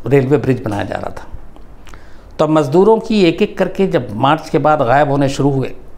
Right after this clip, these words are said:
और कभी लौट के नहीं आए, तो आपस में बातें शुरू होने लगी। इसके बाद इतना खौफ बैठा कि तीन महीने के भी अंदर, कम से, उससे भी कम वक्त में,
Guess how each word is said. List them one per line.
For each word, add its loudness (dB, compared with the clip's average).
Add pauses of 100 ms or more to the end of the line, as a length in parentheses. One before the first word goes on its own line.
(200)
और -2
कभी 0
लौट 2
के -2
नहीं -2
आए, -12 (1600)
तो 2
आपस 2
में 2
बातें 2
शुरू 2
होने 4
लगी। -2 (280)
इसके -2
बाद 2
इतना -2
खौफ 0
बैठा -2 (1080)
कि 2
तीन 0
महीने 2 (720)
के 4
भी 2
अंदर, 4
कम -2
से, -8 (280)
उससे 0
भी 0
कम 0
वक्त -6
में, -10